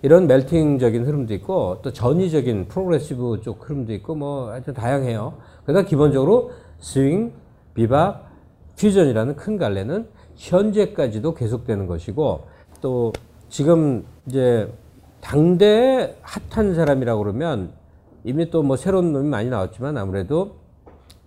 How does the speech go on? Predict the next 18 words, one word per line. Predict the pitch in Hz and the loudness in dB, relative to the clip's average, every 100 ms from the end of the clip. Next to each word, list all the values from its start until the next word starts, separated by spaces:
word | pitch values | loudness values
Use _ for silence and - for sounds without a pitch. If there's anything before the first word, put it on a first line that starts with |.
| - | -18
키스 | - 240 220 - - | -4 -4 -4 -8 -12
자렛, | 101 - 101 127 - - | -4 0 0 -2 -6 -6
자렛, | 110 101 135 - - 107 | 0 2 0 -4 -14 -10
제럿이 | 95 120 135 135 160 | 0 4 4 2 -2
맞겠죠. | 160 - 98 - 120 - - - - | -6 -6 -8 -4 -6 -6 -16 -18 -8
우린 | 123 113 | -6 -6
키스 | 214 208 - | -4 -4 -2
자렛, | 135 120 120 | -2 -2 -4
키스 | 156 143 | -8 -6
자렛 | 120 104 | -6 -4
보통 | 98 - 92 | -6 -8 -8
그래. | 87 | -8
케이 | - 165 147 - | -4 -4 -4 -4
이 | 135 139 139 | -4 -4 -4
아이 | 110 113 120 | -4 -6 -6
티 | - - 113 | -10 -12 -6
에이치, | 110 98 - | -6 -8 -14
키스, | - 180 170 175 | -12 -4 -4 -4